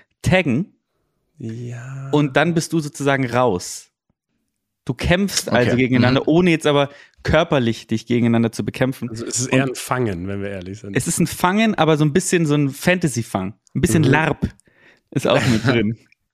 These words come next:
Speaker 1: Ne? Okay. Und die Emotion, die ihr damit verbindet?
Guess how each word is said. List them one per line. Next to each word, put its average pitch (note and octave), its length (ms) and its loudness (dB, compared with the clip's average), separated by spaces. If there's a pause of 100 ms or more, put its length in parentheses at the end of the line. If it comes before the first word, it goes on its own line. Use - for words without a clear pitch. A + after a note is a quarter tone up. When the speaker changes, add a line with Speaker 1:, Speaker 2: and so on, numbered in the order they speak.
(100)
Speaker 1:
Ne? E3+ 200 2 (880)
Okay. A#2 340 -2 (180)
Und C#3+ 160 0
die D#3 80 4
Emotion, D#3+ 480 2
die G3+ 60 2
ihr F#3+ 80 4
damit F#3 220 0
verbindet? F#3+ 460 -4